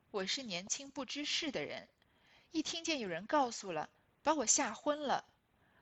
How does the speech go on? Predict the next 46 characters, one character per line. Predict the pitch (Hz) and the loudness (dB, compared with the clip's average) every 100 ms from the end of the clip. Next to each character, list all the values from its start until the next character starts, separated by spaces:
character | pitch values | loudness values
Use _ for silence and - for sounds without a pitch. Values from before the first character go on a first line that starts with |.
| _ | _
不 | 302 | -6
知 | 269 | -4
方 | 262 277 | 0 -2
才 | 269 233 | 0 -2
怎 | 226 185 180 | -2 -6 -2
样 | 214 - _ - | -2 -2 _ -4
得 | 185 220 | -2 0
罪 | 339 | -2
了 | 247 | -2
嫂 | 226 202 - | -2 -4 -4
子。 | 160 165 - _ _ _ _ _ _ _ _ | -6 -8 -8 _ _ _ _ _ _ _ _
可 | - | -8
是 | 220 240 | -6 -4
蓉 | 175 196 | -4 -4
儿 | 214 | -2
说 | - 226 226 | -2 -2 0
的， | 190 - _ _ _ - _ _ - | 0 -2 _ _ _ -20 _ _ 2
胳 | 285 | 4
膊 | 247 | 4
折 | 220 - 180 175 | 0 0 2 2
了 | 220 | 2
往 | 202 208 | 4 0
袖 | - 247 190 | 2 0 0
子 | 208 | -2
里 | 170 | -6
藏， | - - - | -8 -10 -12
藏， | - 147 165 - _ _ _ - - - | -4 -4 -4 -12 _ _ _ -20 -20 -12
少 | - 247 196 | -2 4 4
不 | 233 | 4
得 | 254 269 | 2 2
嫂 | - 160 | 4 4
子 | 165 196 - - | 4 -2 -4 -2
要 | 302 | -2
体 | 294 - 190 | 0 -2 -2
谅 | 220 285 | 0 0
我， | 214 151 90 _ _ _ _ _ _ _ | -2 -4 -6 _ _ _ _ _ _ _
还 | - 214 | 2 4
要 | 262 | 4
嫂 | - 185 156 | 4 2 2
子 | - 196 - _ | -2 -8 -8 _
转 | 233 185 | -6 -4
替 | - 269 | -2 -2
哥 | 302 | -2
哥 | 302 208 | -4 -4
说 | - 269 277 | -4 0 0
了， | 185 | 0